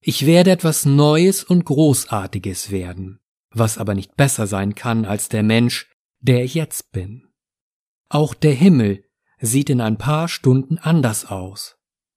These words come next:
Dennoch ist er schon jetzt ohne Makel. Genauso bin auch ich jetzt vollkommen und mir fehlt nichts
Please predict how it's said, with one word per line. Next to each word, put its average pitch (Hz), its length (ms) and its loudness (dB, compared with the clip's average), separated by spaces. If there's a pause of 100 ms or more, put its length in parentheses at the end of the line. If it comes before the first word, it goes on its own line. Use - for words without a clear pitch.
(260)
Dennoch 139 440 0 (280)
ist - 220 -4
er 139 60 -2
schon 120 260 -2
jetzt 127 500 -4 (100)
ohne 117 440 0
Makel. 120 640 -6 (1120)
Genauso 165 840 2 (400)
bin 165 180 4
auch 156 180 -2
ich - 260 -4
jetzt - 340 -4
vollkommen 120 920 -2 (420)
und 113 200 -4
mir 107 160 0
fehlt 139 460 -4
nichts - 760 -4